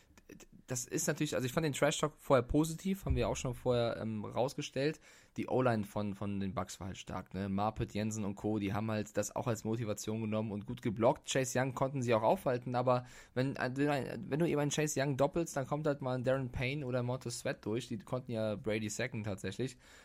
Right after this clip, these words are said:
Von daher, ähm, hat Young seinen Teamkollegen geholfen, wenn du so willst. Die Washington hat das gut gemacht. Ich möchte aber auch die Bucks loben, weil wir hatten ja, ich möchte das nicht einen Disput nennen, aber wir hatten die Situation bei den Bucks letztes Mal,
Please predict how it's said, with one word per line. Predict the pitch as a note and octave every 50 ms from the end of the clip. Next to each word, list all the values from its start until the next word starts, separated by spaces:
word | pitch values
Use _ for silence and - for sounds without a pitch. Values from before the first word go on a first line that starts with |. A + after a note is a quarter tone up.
| - _
Von | - A#2+ A2+
daher, | B2 A#2+ B2 B2 A#2+ A#2+ A#2+ - -
ähm, | A2 A#2 A2 A2
hat | A#2+ A#2+ - - - -
Young | B2 G#2+ G2+ A2+ B2+ B2+ A#2+
seinen | A2+ A2 A2+ A2
Teamkollegen | - B2 B2 A#2+ G#2 G2 F#2+ F#2 F#2+
geholfen, | F#2 G#2+ G2 F#2+ - G2+
wenn | F#2 F#2
du | F#2+ F#2+
so | G2 G2 -
willst. | G2+ G#2+ A#2+ B2 - -
Die | -
Washington | F2 B2 F3 F#3 - B3 D4 B3 F#3
hat | F3+ F3 D#3+
das | D3 -
gut | - F#3 -
gemacht. | - B2+ B2+ D#3+ F#3 - - - - - - - - -
Ich | C3 A#2+
möchte | B2 D3 F#3 F#3+ - F#3+
aber | E3+ -
auch | - -
die | - B2+
Bucks | A2+ A#2 A#2 - - - -
loben, | A2 G#2+ G#2+ A#2+ A#2
weil | A2 A2 A2+
wir | A#2 A2
hatten | B2+ E3+ - F3+
ja, | D3+ C3+ C3+ C3+ C3+ C3+ _ _ _ _ _ _
ich | - C#3 -
möchte | B2 B2 B2 - B2+
das | A#2+ -
nicht | B2 C3
einen | A#2 G#2+
Disput | G#2+ G2+ - - - - C3 C#3+ E3 -
nennen, | G#2 G2 F#2 F#2+ F2+
aber | - - F#2+ G2+ F#2+
wir | G#2+
hatten | A2+ A2+ - D3+
die | C3+ B2 A2
Situation | A2+ A2 - A2 G#2 - - - G2+ A2+ B2+
bei | A#2+ A#2+
den | A#2 G#2+ G2+
Bucks | G#2+ A2+ B2 - - -
letztes | A2+ A#2 - - -
Mal, | A#2 A2 A#2+ C3 C3+